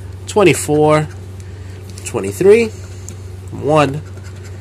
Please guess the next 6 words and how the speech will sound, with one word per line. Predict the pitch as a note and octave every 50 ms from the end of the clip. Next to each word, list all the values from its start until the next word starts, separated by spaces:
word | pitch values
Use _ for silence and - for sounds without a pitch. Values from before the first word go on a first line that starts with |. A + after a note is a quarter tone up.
| - - - - - - - - - - - -
twenty, | - - - D#3 C#3 C3+ C#3+ D3 - - - - - - - - - - - - - - - - - - - -
four, | - - - G3 F#3+ F#3 G3 G3 F#3 - - - - - - - - - - - - - - - -
and | C3+ C#3+ D3 -
eight. | - C#3+ E3+ E3 - - - - - - - - -
Winning | A2+ G#2+ A2+ A#2+ C3
numbers, | C#3 D3 D#3 D3+ C#3+ B2+ A2+ G2+ F#2 F#2 - - - -